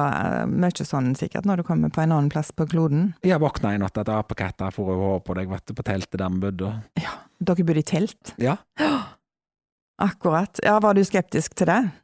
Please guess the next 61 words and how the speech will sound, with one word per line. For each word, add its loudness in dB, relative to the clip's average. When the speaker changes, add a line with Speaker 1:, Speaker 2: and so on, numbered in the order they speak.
Speaker 2:
Ja, 2
jeg -2
var, -4
jeg -4
var -4
litt -4
skeptisk. -10
Jeg, -10
jeg, -2
jeg 2
liker 2
jo, 0
jeg 0
liker 0
meg 0
jo -4
best -2
i -8
komfortsonen, -2
gjør -4
det -8
samme -2
hver -4
dag, -6
så -6
jeg -2
må -4
jo -4
innrømme -4
det. -4
Speaker 1:
Ja, 2
Speaker 2:
Men 0
Speaker 1:
akkurat. -4
Speaker 2:
men 4
jeg, -2
når, 2
når 2
jeg 0
først -2
har 2
vært 2
der, -2
så -2
angrer -2
jeg -6
ikke -12
på 0
det. -6
<laughs> 2
Speaker 1:
Nei, 6
det 4
kan 4
du 2
si. 2
Eh, 4
men 4
hva 2
land 4
besøkte 0
du 4
da? 2